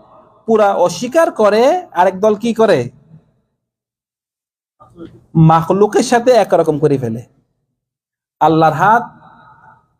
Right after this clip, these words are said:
মাখলুকের হাতের মতো, আমাদের হাতের মতো, নাউযুবিল্লাহ।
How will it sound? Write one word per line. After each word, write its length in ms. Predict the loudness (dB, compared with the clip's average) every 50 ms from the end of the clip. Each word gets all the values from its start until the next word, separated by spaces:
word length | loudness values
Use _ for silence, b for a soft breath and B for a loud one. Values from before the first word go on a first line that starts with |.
| _ _ -20
মাখলুকের 680 | -20 -20 -18 -8 -2 -2 -2 0 2 0 2 2 2 0
হাতের 220 | 0 -2 -2 -2
মতো, 180 | -2 0 0 0
আমাদের 220 | 0 0 0 0
হাতের 160 | 0 0 -2
মতো, 180 | -2 -4 -4 -4
নাউযুবিল্লাহ। 560 | -2 -2 -2 -4 -4 -4 -6 -6 -8 -12